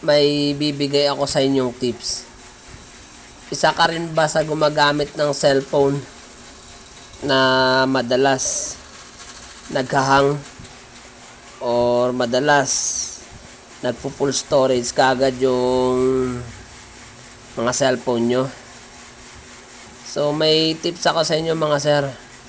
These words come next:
Ah, papadagdagan nyo lang sa mga technician ng tingga sa loob ng E M M C para hindi kaagad maghang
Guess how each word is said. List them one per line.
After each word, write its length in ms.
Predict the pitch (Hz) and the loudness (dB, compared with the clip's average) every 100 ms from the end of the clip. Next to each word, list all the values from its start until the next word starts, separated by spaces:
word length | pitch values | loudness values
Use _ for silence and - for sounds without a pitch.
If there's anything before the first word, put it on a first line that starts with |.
| - - - - - - - - - - - | -20 -20 -20 -20 -20 -18 -18 -18 -20 -14 -4
Ah, 880 | 143 139 139 139 139 139 139 135 135 - - - - - - - - | 0 2 2 2 2 2 2 0 -4 -10 -20 -20 -20 -20 -20 -20 -10
papadagdagan 800 | - 160 170 156 160 160 160 165 | 0 2 2 2 0 0 0 0
nyo 120 | 165 165 | 0 0
lang 200 | 165 165 | 2 4
sa 160 | 156 156 | 2 0
mga 240 | 151 151 | 0 0
technician 800 | 143 151 - 147 143 143 143 143 139 - - - - - - - | -2 -4 -2 -2 -2 0 0 0 -4 -10 -18 -20 -20 -18 -18 -4
ng 120 | 147 139 | -2 0
tingga 480 | 139 147 139 147 135 | 0 -2 2 2 4
sa 160 | 151 | 2
loob 320 | 143 135 139 131 120 - - - - - - - - - - - - | 2 2 2 0 -6 -14 -18 -18 -18 -20 -20 -20 -20 -6 -4 2 2
ng 140 | 143 | 4
E 200 | 135 143 | 4 4
M 200 | 139 139 | 4 4
M 20 | 131 | 2
C 280 | - 143 131 104 - - - - - - - - - - | 2 2 -2 -6 -16 -18 -18 -18 -18 -18 -20 -20 -20 -6
para 320 | - 143 139 | 0 2 2
hindi 240 | 139 139 147 | 2 -2 -2
kaagad 520 | 165 151 143 147 143 | 2 4 4 2 2
maghang 480 | 156 135 139 131 | 0 2 2 2